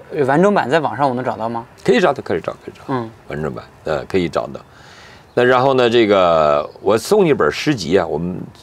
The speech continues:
Speaker 2: 六四的诗集收在第一手，就现在据史诗可查，史，史实可查的话，这是六四的出现的第一首诗，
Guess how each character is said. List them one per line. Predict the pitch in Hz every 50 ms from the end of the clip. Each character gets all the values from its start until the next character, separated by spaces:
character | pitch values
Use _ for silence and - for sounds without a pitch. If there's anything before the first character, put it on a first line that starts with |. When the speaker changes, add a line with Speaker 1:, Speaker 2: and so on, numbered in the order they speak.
| -
Speaker 2:
六 | - 147 135 101
四 | - -
的 | 98 92
诗 | 85 - - 113
集 | 101 80 73 73 82 85 - - - - - -
收 | - - - - 110 107
在 | 107 104 92
第 | - - 147 139 135
一 | 127
手， | - - 65 - - - - - - - -
就 | - 147 131
现 | - - 220 226 190
在 | 170 147
据 | - - 180 196 160 123 107 92 80 - - _ _ _ _ _ _ - -
史 | - - - - 98 90 85
诗 | - - 143 147
可 | 139 - - 76
查， | - - 71 65 69 - - - - - - - - - -
史， | - - -
史 | - - - - 90 82
实 | - - 113 113
可 | - 90 73
查 | - - 55 67 80
的 | 82 73
话， | 78 73 - - - - - -
这 | - - 110
是 | 113 117
六 | 120 127 117 101 92
四 | 87 - - 113 107 92
的 | 82 78 71 69
出 | - - 98 92
现 | 95 90
的 | 85 82
第 | - -
一 | 113 101
首 | - 76 -
诗， | - - - 87